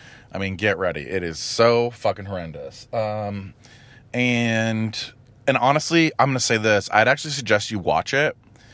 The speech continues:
on our YouTube versus, I mean, listen to it and then you can, like, recap on the YouTube, um, because <sighs> it's just something else. Well,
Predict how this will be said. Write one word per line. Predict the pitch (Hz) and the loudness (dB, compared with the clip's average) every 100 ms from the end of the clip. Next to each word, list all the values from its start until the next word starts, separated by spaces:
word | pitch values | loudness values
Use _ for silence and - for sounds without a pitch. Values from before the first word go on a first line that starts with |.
| - - | -14 -4
on | 104 | 0
our | 92 92 | 0 0
YouTube | 87 101 131 143 156 | -4 -2 0 0 -2
versus, | 107 98 98 80 - | -2 -2 -4 -8 -2
I | |
mean, | 131 123 | 0 2
listen | 123 170 175 | 2 0 -2
to | 156 123 | -2 0
it | 110 | -2
and | 110 | -2
then | 113 | -2
you | 113 | -2
can, | 107 90 | -4 -4
like, | 92 80 | -6 -6
recap | 92 107 104 113 110 | -6 -6 0 0 0
on | 95 | -4
the | 92 | -4
YouTube, | 95 123 120 123 - - - - - | -2 0 0 -2 -10 -20 -20 -20 -6
um, | 107 101 95 87 | 0 0 0 -4
because | 95 110 95 90 78 - - - | -4 0 0 -2 -10 -14 -16 -10
<sighs> | 107 - - - - - - - - | -6 -6 -8 -14 -20 -20 -20 -16 -12
it's | 90 - | -10 -8
just | 92 - | -8 -8
something | - 78 78 78 | -8 -8 -8 -10
else. | 73 78 - - - - - - - - - - _ _ - - - - | -10 -12 -16 -20 -20 -20 -20 -20 -20 -20 -20 -20 _ _ -20 -20 -18 -6
Well, | 92 123 | -4 -4